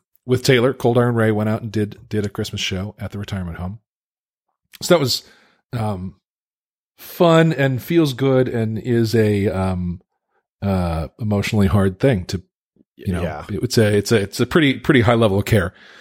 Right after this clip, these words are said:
Speaker 1: facility.
Speaker 2: Is this
Speaker 1: So
Speaker 2: just, sorry to interrupt you. Is that just you? This is just, like, a Christmas time thing, or you do that once a
Speaker 1: No,
Speaker 2: month?
Speaker 1: it's just a Christmas time thing.
Speaker 2: Okay.
Speaker 1: It's just
Speaker 2: Yeah,
Speaker 1: a Christmas time.
Speaker 2: that's
Speaker 1: I,
Speaker 2: awesome.
Speaker 1: I would do it more, but, um, but Christmas is really when they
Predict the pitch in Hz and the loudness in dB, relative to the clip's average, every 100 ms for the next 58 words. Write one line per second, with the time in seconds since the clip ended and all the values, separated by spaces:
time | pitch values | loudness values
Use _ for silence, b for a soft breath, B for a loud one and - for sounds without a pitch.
0 | B B B - - 98 71 - 127 160 | B B B -4 0 2 2 2 2 2
1 | 139 123 147 - 131 127 113 107 107 - | -2 -4 -6 -4 -2 0 0 -2 -6 -6
2 | 98 107 107 110 - 104 104 _ 110 104 | -8 -8 -6 -8 -8 -10 -12 _ -8 -8
3 | 98 104 - 92 87 123 - 123 143 131 | -8 -8 -8 -10 -8 -6 -6 -4 -2 -2
4 | 127 143 123 98 80 98 95 95 - 92 | -2 -4 -4 -8 -12 -10 -8 -8 -8 -4
5 | 175 185 185 185 190 262 - - 131 113 | 2 4 4 4 0 -2 -2 -4 -4 -4
6 | - 92 104 95 95 107 110 85 76 - | -6 -6 -6 -8 -8 -10 -10 -10 -10 -6
7 | 123 98 117 110 110 123 127 170 - 165 | -4 -2 -4 -4 -6 -4 -2 -2 0 0
8 | 202 156 123 127 113 113 101 98 98 95 | 2 0 0 2 2 0 -6 -6 -8 -8
9 | 107 95 90 85 110 - - 127 117 98 | -10 -10 -10 -8 -8 -10 -6 -6 -4 -8
10 | 92 92 87 90 87 90 | -6 -6 -6 -8 -10 -12